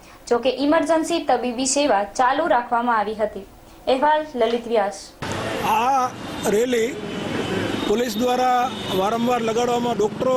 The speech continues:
Speaker 2: ઉપર લગાડવામાં આવતી ત્રણસો ચાર નંબરની કલમની વિરુદ્ધમાં છે. ત્રણસો ચાર નંબરની કલમ વિશે જો આપને કહું તો એ સહ અપરાધ માનવ વધનો ગુનો છે.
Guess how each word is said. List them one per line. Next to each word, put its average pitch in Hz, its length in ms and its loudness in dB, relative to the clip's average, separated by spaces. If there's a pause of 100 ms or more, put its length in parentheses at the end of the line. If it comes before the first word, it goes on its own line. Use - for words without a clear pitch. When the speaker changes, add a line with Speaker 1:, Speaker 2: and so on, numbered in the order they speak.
Speaker 2:
ઉપર 240 320 0
લગાડવામાં 233 480 0
આવતી 226 200 -2
ત્રણસો 226 420 -2
ચાર 247 420 0
નંબરની 240 380 -2
કલમની 233 380 -2
વિરુદ્ધમાં 220 500 0
છે. 226 140 -2 (680)
ત્રણસો 220 300 0
ચાર 269 280 0
નંબરની 262 320 -2
કલમ 254 340 0
વિશે 254 220 0
જો 247 120 0
આપને 247 280 -2
કહું 233 300 2 (360)
તો 233 120 2
એ 233 120 0
સહ - 140 -4
અપરાધ 262 580 0
માનવ 240 400 0
વધનો 233 360 2
ગુનો 220 300 -2
છે. - 400 -4